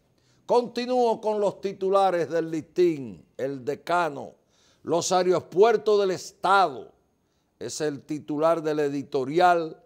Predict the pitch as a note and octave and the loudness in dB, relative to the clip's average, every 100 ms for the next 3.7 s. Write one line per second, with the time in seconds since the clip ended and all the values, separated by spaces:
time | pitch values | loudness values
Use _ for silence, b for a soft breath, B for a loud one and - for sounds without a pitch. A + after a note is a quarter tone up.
0 | b b b C#3+ F#3+ F3 - E3+ E3 D#3 | b b b -2 0 -2 -4 -8 -4 0
1 | D#3 D#3 D#3 D#3 C#3+ C#3 D3 D3+ C3+ D3 | 0 2 0 0 0 0 -2 -2 -2 0
2 | D#3 D3 - C3+ D#3 D#3+ D#3 C#3 C3+ A#2 | 0 -2 -6 -10 -6 -6 -6 -6 -6 -10
3 | - B2+ C#3+ C3 A2 F#2 | -14 -6 -4 -4 -8 -12